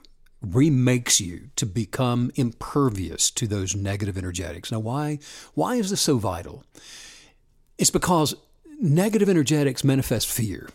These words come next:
the substance of which attracts failure,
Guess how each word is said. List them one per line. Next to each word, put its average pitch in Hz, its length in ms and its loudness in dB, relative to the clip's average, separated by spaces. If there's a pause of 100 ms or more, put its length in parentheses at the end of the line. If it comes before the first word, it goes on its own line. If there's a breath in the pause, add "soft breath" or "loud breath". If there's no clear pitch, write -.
(360)
the 110 380 -6
substance 180 580 4
of 143 120 4
which 139 260 4
attracts 117 480 -2
failure, 101 560 -2